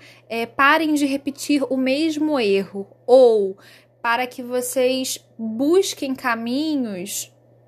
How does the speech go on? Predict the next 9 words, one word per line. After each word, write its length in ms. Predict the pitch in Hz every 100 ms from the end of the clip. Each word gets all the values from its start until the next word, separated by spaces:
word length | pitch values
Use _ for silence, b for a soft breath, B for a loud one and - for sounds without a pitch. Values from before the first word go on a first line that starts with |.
| _
para 240 | 254 254 262
conseguir 760 | 285 277 - 254 247 285 302
escrever 600 | 294 - 262 254 262 247 -
com 180 | 285 302
mais 540 | 285 262 294 311 -
facilidade, 1000 | 277 262 - 240 220 208 220 226 214 202
com 140 | - 254
mais 580 | 254 254 262 285 262 220
desenvoltura, 1300 | 220 220 226 226 220 220 214 233 233 240 240 240